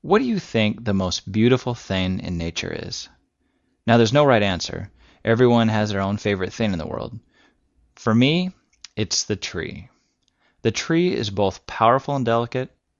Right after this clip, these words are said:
blunt and intricate, large and small, noisy and quiet. Trees I could look at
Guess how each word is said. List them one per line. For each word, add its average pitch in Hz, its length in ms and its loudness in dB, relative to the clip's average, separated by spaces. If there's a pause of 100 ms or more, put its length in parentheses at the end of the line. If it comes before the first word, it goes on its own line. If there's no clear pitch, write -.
(240)
blunt 104 500 4
and 107 160 2
intricate, 113 540 -2 (680)
large 117 440 4
and 107 120 0
small, 101 640 -4 (560)
noisy 101 480 -2
and 104 100 -2
quiet. - 440 -10 (1080)
Trees 156 380 0
I 127 60 -2
could 110 140 -4
look 113 220 -2
at 110 160 -2